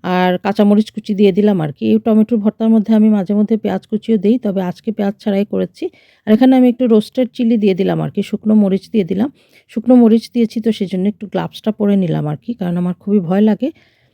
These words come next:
আমার আম্মা এই ভর্তাটা বানাতেন, আমার কি যে ভালো লাগতো। আর এখানে আমি একটু মিট রান্না করেছি, এই মিটের সাথে টমেটো ভর্তাটা আজকে রাতের খাবার আমাদের আলহামদুলিল্লাহ। তো এই তো, কেমন লেগেছে আমার ভিডিওটা সবাই কমেন্ট করে বলবেন। ভালো থাকবেন, আল্লাহ হাফেজ।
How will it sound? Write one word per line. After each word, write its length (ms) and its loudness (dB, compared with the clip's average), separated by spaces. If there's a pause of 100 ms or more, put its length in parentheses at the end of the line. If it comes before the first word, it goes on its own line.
(260)
আমার 180 6
আম্মা 300 4
এই 80 4
ভর্তাটা 380 -2
বানাতেন, 480 0
আমার 220 0
কি 180 -6
যে 140 2
ভালো 260 2
লাগতো। 340 0
আর 80 2
এখানে 240 0
আমি 100 4
একটু 160 -4
মিট 220 4
রান্না 260 2
করেছি, 400 -2
এই 60 4
মিটের 280 2
সাথে 240 -4
টমেটো 340 -2
ভর্তাটা 460 -4 (500)
আজকে 240 -4
রাতের 280 2
খাবার 340 -2
আমাদের 320 2
আলহামদুলিল্লাহ। 640 0 (440)
তো 0 -
এই 120 4
তো, 120 -4 (360)
কেমন 200 4
লেগেছে 300 0
আমার 160 0
ভিডিওটা 360 0
সবাই 240 -2
কমেন্ট 280 0
করে 160 2
বলবেন। 360 2
ভালো 200 2
থাকবেন, 340 -2
আল্লাহ 240 2
হাফেজ। 320 -2